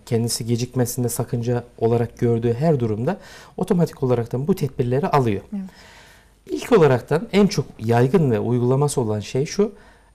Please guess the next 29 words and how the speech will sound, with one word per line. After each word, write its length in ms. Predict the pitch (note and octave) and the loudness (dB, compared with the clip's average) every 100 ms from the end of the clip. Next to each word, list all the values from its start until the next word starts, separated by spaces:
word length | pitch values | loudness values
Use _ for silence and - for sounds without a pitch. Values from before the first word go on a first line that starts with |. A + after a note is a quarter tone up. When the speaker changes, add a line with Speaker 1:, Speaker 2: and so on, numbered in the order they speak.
| - | -2
Speaker 1:
e, 400 | G#2+ G#2 G#2 G#2 A2 | 0 0 -2 -4 -8
şiddet 460 | A2 - F3 D4 B3+ | -8 -6 -6 -6 -2
uygulayan 420 | E3+ A#2+ A2+ G#2 | 0 0 0 -2
şahsı 580 | G2+ - G#3+ G#3+ - E3+ - - - | -4 -2 0 0 -2 -4 -4 -12 -2
aile 260 | F#3 B3 | -2 -2
konutundan 600 | - D3+ C3+ C3 C3+ F3+ | -2 -2 -2 -2 -2 -2
dış-, 260 | E3+ - - | -4 -6 -6
e, 460 | - B2+ B2 B2 B2 | -4 -2 -2 -4 -4
uzaklaştırıyorlar. 1000 | - D#3+ - C3+ - A#2 G#2+ F#2 F2+ - - - - _ _ - | -2 -2 0 -4 -4 -2 -2 -4 -8 -16 -20 -20 -20 _ _ -4
Yani 260 | A#2+ A2 C3 | -2 -2 -2
bu 120 | F#3+ | -2
konuta 380 | - A#2 G#2+ E3 | 0 -2 0 -2
sen 200 | - D#3 | 0 0
gelemezsin, 680 | B2+ B2 B2+ D3 D3 F3 E3 | 2 2 2 2 -2 -6 -4
geldiğin 380 | C3 A#2+ B2 C#3 | -2 0 0 0
zaman, 320 | C3 A#2 G2+ - _ _ _ - | 0 -2 -4 -8 _ _ _ -8
e, 360 | G#2+ G#2+ G#2+ G#2+ - | -4 -2 -2 -4 -2
ilk 280 | D3 - | -2 -2
ihlalinde 580 | B2+ A#2 A2+ G#2+ G#2 G2 | -6 -2 -2 -2 -2 -6
seni 220 | - A#2 | -4 -6
üç 340 | G#2+ B2 C3 - | -4 -8 -10 -8
günden, 320 | A2 G#2 G2 - - - _ - | -2 -2 -2 -8 -20 -20 _ -8
e, 180 | G#2+ G2+ | -4 -4
on 240 | - A#2 A#2 | -2 0 0
güne 180 | A#2 | -2
kadar 260 | A2 G#2+ G#2+ G#2 - _ | -2 -2 -4 -6 -18 _
hapis 360 | - - - - | -14 -12 -10 -4
cezasıyla 680 | B2+ A#2 A2 - G#2+ G2+ | -2 0 -2 -4 -4 -4
cezalandırırız. 800 | G2 G2+ A2 B2+ C3+ D3+ E3+ F#3 | -4 -4 -2 -2 -2 -2 -2 -4